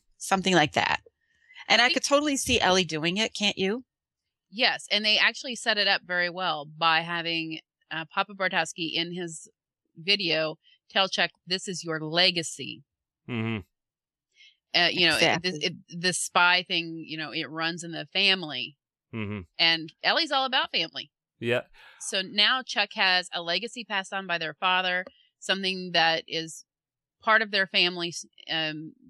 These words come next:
Speaker 2: history. So I don't think it's gonna take much for Ellie to say, "You know what? Go for it."
Speaker 1: Mm-hmm.
Speaker 3: Yeah, and, and also particularly because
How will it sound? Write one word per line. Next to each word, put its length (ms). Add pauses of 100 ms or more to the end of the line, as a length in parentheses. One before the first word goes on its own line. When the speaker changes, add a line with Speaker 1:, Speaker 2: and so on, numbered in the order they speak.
Speaker 2:
history. 600 (600)
So 320
I 120
don't 140
think 140
it's 120
gonna 160
take 200
much 240
for 80
Ellie 220
to 100
say, 220
"You 140
know 140
what? 320 (480)
Go 120
for 240
it." 80 (480)
Speaker 1:
Mm-hmm. 180
Speaker 3:
Yeah, 240
and, 160
and 200
also 180
particularly 720
because 920